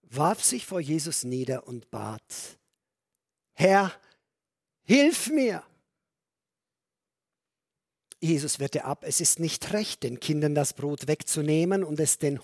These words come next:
Hunden vorzuwerfen.“ „Das stimmt, Herr“, erwiderte sie. „Aber hin-, immerhin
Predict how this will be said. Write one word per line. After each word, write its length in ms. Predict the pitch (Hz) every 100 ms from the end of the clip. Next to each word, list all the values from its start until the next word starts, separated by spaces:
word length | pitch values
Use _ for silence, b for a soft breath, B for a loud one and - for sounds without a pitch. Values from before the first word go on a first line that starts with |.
| -
Hunden 500 | 247 226 160 131 127
vorzuwerfen.“ 1080 | - 139 120 - 120 107 98 85 76 - - _ _ _ _ _ _ _ _ _ _ _ _ _ _ _ _ _ _ _ _ _ _ _ _ _ _
„Das 320 | - 160 -
stimmt, 480 | - - 247 262 -
Herr“, 340 | - 113 71 - - _
erwiderte 500 | 139 120 131 120 -
sie. 320 | 101 - 76 - _ _ _ _ _ _ _ -
„Aber 180 | 156 156
hin-, 320 | 139 175 185 -
immerhin 500 | 175 180 160 180 214